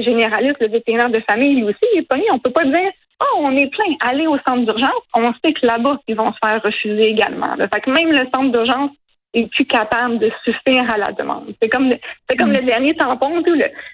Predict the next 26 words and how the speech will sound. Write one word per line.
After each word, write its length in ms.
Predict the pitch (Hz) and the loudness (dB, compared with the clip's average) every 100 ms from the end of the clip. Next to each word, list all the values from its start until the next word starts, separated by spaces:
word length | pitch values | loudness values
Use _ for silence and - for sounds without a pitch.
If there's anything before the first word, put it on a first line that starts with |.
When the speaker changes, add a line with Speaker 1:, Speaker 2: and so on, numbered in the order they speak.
| - | -2
Speaker 1:
le, 80 | 202 | 0
le 20 | |
dernier, 500 | 214 233 240 269 269 - _ - | 2 0 2 2 2 -2 _ -2
euh, 120 | 196 | 0
la 80 | - | 0
dernière, 340 | 220 247 269 247 | -2 0 0 0
euh, 400 | 202 180 196 196 - - _ _ - | 0 -2 -4 -10 -14 -18 _ _ -2
dernière 360 | 220 240 277 | 2 2 2
étape 300 | 220 262 311 | 2 0 0
avant 200 | 202 220 214 | -2 -2 0
de 100 | 254 | 0
dire, 100 | 247 | 2
là, 60 | |
il 40 | 233 | 0
n'y 40 | |
a 20 | 190 | -2
plus 160 | 233 | 0
rien 100 | 240 220 | 2 0
à 120 | 190 | 0
faire. 180 | 165 269 | -2 -2
Mais 120 | 233 | 0
là, 120 | 269 | 0
même 340 | 233 285 294 | 2 2 2
notre 200 | 240 208 | 2 2
dernière 340 | 202 226 254 247 | 0 2 2 2
étape, 300 | 196 285 | 0 0